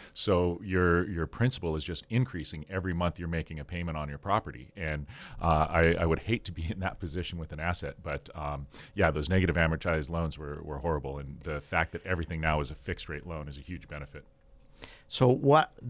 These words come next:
Speaker 2: to answer the question I asked you, eh, for myself, 'cause I, I always wanna throw this in here, but why is our current market a good opportunity for buyers?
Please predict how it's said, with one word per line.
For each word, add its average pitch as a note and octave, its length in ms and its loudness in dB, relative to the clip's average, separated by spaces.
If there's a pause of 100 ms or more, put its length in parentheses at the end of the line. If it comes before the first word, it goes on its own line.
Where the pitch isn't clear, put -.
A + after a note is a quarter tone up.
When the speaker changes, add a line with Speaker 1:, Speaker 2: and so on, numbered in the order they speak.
(600)
Speaker 2:
to - 180 -2
answer A2+ 840 4
the F2+ 100 -2
question A#2 440 4
I A2 120 6
asked G#2+ 320 6
you, A2+ 320 0
eh, B2+ 260 -2
for B2+ 280 2
myself, A2+ 580 4
'cause F2+ 180 -10
I, G2+ 280 -6
I G#2+ 80 -10
always A#2+ 280 -6
wanna G#2 240 -6
throw G#2+ 280 0
this F2+ 240 0
in G#2+ 160 6
here, E2 220 0 (420)
but F#2+ 140 2
why A#2+ 260 8
is C#3+ 180 4
our A2+ 120 4
current C3 360 4
market G#2+ 400 4
a E2+ 60 -2
good A2 260 4
opportunity G2+ 720 4
for F2+ 180 -2
buyers? F#2 540 2